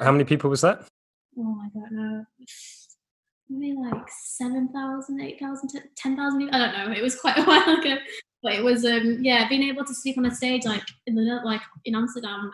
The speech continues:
Speaker 2: at a massive world conference, it was amazing. And being able to be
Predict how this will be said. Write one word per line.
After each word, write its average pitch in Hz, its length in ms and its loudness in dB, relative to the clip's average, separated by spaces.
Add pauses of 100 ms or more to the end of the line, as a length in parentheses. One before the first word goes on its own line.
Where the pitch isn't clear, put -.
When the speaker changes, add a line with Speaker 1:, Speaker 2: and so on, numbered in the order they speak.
(120)
Speaker 2:
at 220 60 -4
a 226 40 2
massive 233 520 -2
world 220 260 -4
conference, 220 580 -6
it - 120 -18
was 226 140 -8
amazing. 226 520 -4
And 208 180 -8 (340)
being 233 140 4
able 226 220 2
to 226 180 -2
be 233 480 0